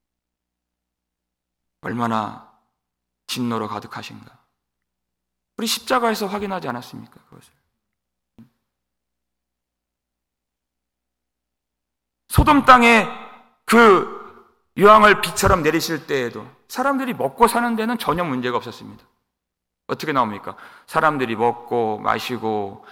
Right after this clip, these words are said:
사고 팔고, 우리가 항상, 항상 하는 일이, 제일 좋아하는 일들, 사고 팔고 또 심고 집을 짓더니 그날에 하나님이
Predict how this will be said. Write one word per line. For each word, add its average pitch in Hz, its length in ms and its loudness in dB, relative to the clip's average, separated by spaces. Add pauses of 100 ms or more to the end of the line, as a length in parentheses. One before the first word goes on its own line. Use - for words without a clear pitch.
(180)
사고 156 600 2
팔고, 113 640 -10 (120)
우리가 202 220 -4
항상, 254 600 -6 (140)
항상 254 380 -4
하는 240 180 -4
일이, 170 200 -12
제일 190 220 -2
좋아하는 156 380 0
일들, 104 220 -14 (260)
사고 - 680 -4
팔고 123 800 -6 (320)
또 123 280 0
심고 135 1000 -4 (280)
집을 143 440 -2
짓더니 117 1120 -2
그날에 147 520 2
하나님이 127 540 -2